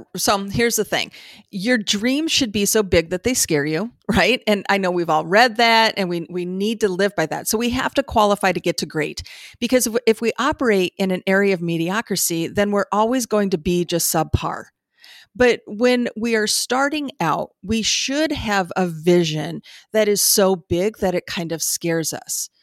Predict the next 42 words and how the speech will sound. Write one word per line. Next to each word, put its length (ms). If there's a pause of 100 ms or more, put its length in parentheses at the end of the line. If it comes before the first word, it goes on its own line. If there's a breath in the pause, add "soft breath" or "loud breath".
(360 soft breath)
But 160
then 160
when 160
you 100
match 460
a 40
really 300
clear 260
expectation 800
to 120
that 240
vision, 400
I 80
think 240
that's 300
when 160
we 100
can 220
kind 240
of 40
start 360
breaking 400
it 160
down 260
in 100
a 60
way 240 (340 loud breath)
that 140
is 220
not 320
overwhelming. 640 (300)
Okay. 320 (420 loud breath)
And 420
that's 440
when, 400
you 100
know, 300
we're 240
overwhelmed, 540
is 120
because 340
we, 140